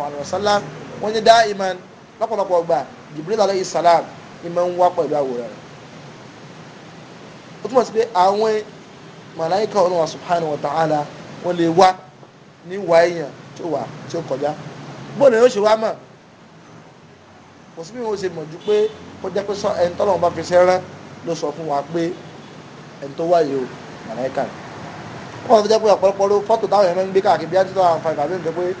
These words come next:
áńgẹ́lì kan wá wá sí Kaaba, ó wá níyẹ̀ méjì, ó bá sórí Kaaba, á dà bọ́ọ̀dì,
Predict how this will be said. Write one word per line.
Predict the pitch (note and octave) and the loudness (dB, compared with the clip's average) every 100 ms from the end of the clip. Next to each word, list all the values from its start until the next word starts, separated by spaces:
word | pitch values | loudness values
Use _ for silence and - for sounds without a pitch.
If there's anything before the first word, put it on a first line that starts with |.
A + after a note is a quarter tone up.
| - - - | -12 -16 -6
áńgẹ́lì | E3 F3+ G3+ E3+ | -2 0 0 6
kan | F3 | 6
wá | F3+ | 8
wá | F3+ | 6
sí | F3+ | 4
Kaaba, | F#3+ E3 D#3 E3+ - - - - - | 4 4 6 4 4 -14 -18 -20 -6
ó | E3 | -2
wá | F3+ | 0
níyẹ̀ | F#3+ G3+ E3+ | 0 0 -2
méjì, | E3+ F3+ F3+ D#3 - - - | -2 -6 -8 -12 -16 -20 -6
ó | F3 | -2
bá | F#3 F3+ | 2 2
sórí | E3 E3+ | 2 -2
Kaaba, | D3 E3 | 0 0
á | - | 0
dà | G#3 F3 | 0 -2
bọ́ọ̀dì, | E3 G#3+ G3+ | -2 -6 -6